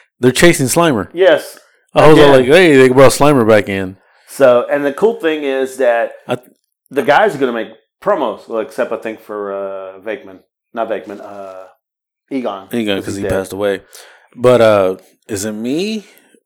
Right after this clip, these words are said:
Speaker 1: or is Gozer gonna be the bad guy again because the traps are opening?
Speaker 2: You know, that could, that could be it. It could be the whole thing again. Yeah, that would be pretty, because also
Speaker 1: Because you saw the, I think I saw the dog jump on top of one of the cars.
Speaker 2: Yes,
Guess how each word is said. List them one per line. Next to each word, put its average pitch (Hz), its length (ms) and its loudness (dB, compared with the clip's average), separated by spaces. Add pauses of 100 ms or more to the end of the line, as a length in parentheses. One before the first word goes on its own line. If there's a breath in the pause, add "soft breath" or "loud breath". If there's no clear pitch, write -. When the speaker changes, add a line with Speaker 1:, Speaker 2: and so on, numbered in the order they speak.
(120)
Speaker 1:
or 113 340 2
is 104 180 0
Gozer 120 400 4
gonna 107 220 -4
be 107 160 -2
the 101 420 -2 (280)
bad 113 260 2
guy 101 160 0
again 101 260 -6
because 92 440 -6 (200)
the 98 120 -10
traps 127 360 -4
are 95 80 0
opening? 82 340 -4 (1080)
Speaker 2:
You 107 120 -8
know, 117 120 -4
that 117 200 -6
could, 131 120 -12
that 127 120 -8
could 113 120 -14
be 113 160 -10
it. 104 80 -8
It 101 120 -12
could 110 320 -16
be 123 240 -8
the 101 120 -12
whole 120 320 -8
thing 131 200 -8
again. 101 280 -10
Yeah, 101 120 -8
that 104 120 0
would 127 120 -2
be 110 80 -6
pretty, 113 200 -10
because 120 280 -6
also 135 600 0
Speaker 1:
Because 113 280 0
you 120 60 -4
saw 156 220 4
the, 117 380 2 (120)
I 127 140 2
think 180 260 0
I 143 80 4
saw 135 200 4
the 117 120 0
dog 117 600 6
jump 110 220 -2
on 113 120 0
top 107 220 0
of 98 80 -6
one 104 140 -4
of 98 60 -6
the 92 60 -10
cars. 123 300 -4
Speaker 2:
Yes, 120 420 0